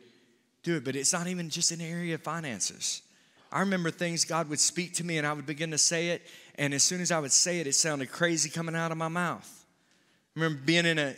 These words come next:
kind of staff meeting with Jenny Prince and Melody and some other people, and they were like, "So how,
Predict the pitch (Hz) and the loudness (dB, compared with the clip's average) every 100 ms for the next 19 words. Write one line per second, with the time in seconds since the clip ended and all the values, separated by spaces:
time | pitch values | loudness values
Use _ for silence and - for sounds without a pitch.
0 | - 160 143 - 175 170 160 156 151 147 | -2 0 4 4 4 0 -2 -2 -2 0
1 | 135 127 120 - - 123 156 156 - 151 | 0 0 -2 -4 -10 -2 -2 -2 -6 -2
2 | 151 151 - 127 107 110 156 151 151 143 | 0 2 2 0 -4 -4 0 2 2 0
3 | 120 - - - 147 151 143 151 139 131 | -4 -8 -12 -6 0 0 0 -4 -2 0
4 | 127 120 117 110 127 - 135 - - - | 0 2 0 0 0 0 0 -6 -20 -20
5 | - 147 156 | -6 -2 -2